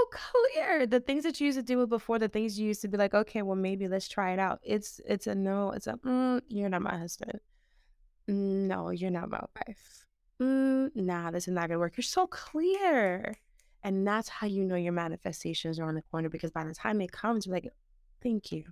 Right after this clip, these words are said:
This, this makes sense. This is exactly what I've been waiting for." When you know your qualifications, when you know that you're on a divine path,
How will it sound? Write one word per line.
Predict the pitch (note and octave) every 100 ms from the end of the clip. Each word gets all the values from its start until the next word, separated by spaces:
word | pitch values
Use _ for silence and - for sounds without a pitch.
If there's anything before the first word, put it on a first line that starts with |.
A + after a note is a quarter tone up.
| - _ _ _ _ _ _
This, | F3 F3 - -
this | F3+ F3
makes | E3+ D#3+ -
sense. | E3 - - - _ _ _
This | F#3 F3+
is | -
exactly | F#3 F3 D#3+ D#3+ D#3+
what |
I've | D#3+ D3+
been | D#3
waiting | D#3 D#3 F3 -
for." | - - _ _ _ _ _ _ _ _ _ _ _ -
When | G3+ A3
you | A#3+
know | A3+ G#3
your | G#3+ G#3+
qualifications, | G3+ - F#3+ F#3 - - - F3 F3 E3+ D#3 F3 - _ _ _
when | F#3 G3
you | G#3
know | G3+ F#3+ F#3+ G3 G#3
that | F#3+ -
you're | F#3 -
on | - F3+ F3
a | -
divine | E3+ E3 E3 E3 E3
path, | - - F3 D#3+ G3